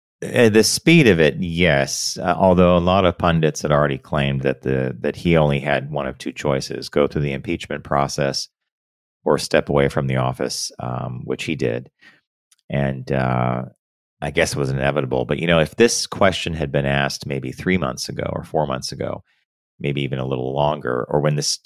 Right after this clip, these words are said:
all, wh-, when the allegations began, when they appointed the commission or the attorney general to look into it, New Yorkers still very much favored him staying in office. They, they wanted a, an investigation to happen, but they were also, you know, "We liked the guy, we wanted to stay," and it was in the high fifties or sixty percent. It,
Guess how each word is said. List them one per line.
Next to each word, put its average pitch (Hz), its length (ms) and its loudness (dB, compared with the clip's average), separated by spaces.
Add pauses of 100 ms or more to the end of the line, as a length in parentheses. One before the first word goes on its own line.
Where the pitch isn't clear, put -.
all, 76 260 4
wh-, 78 220 -2
when 78 200 0
the 76 120 0
allegations 71 560 -2
began, 67 500 -4
when 65 120 -6
they 65 300 -6
appointed 69 640 -10
the 65 160 -10
commission 67 520 -8
or 60 80 -10
the 64 120 -12
attorney 65 300 -8
general 65 280 -6
to 65 120 -6
look 65 200 -6
into 65 260 -8
it, 65 160 -4 (580)
New 110 80 -4
Yorkers 147 360 4
still 98 240 4
very 82 180 4
much 78 240 -4
favored 71 300 2
him 67 140 -10
staying 65 320 -4
in 62 80 -2
office. 65 400 -4
They, 78 160 4
they 85 180 4
wanted 87 300 4
a, 71 280 2
an 69 80 -6
investigation 67 680 -4
to 62 80 -6
happen, 92 520 -6
but 71 180 -6
they 73 160 0
were 67 180 -2
also, 69 640 0 (720)
you 98 120 -2
know, 80 80 4
"We 73 140 0
liked 76 260 -2
the - 80 -4
guy, 67 300 0
we 65 100 -2
wanted 65 220 -4
to 60 80 -8
stay," 78 260 -2
and 64 80 -2
it 62 40 -4
was 62 220 -6
in 71 60 -8
the 67 100 -2
high 69 340 0
fifties 65 540 -8
or 58 80 -8
sixty - 380 -6
percent. - 560 -8
It, - 220 -6